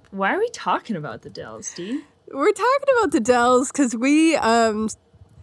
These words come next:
Speaker 2: you know, there was a pocket of time where it was okay to be in public with this vaccination.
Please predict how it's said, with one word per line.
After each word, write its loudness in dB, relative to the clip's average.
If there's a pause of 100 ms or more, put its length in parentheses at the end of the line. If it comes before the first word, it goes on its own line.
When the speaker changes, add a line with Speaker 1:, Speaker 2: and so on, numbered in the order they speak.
(720)
Speaker 2:
you 2
know, 2 (560)
there 2
was 6
a 4
pocket 2
of 4
time 4
where 6
it 6
was 4
okay 4
to 0
be 0
in 0
public 2
with 2
this 0
vaccination. 0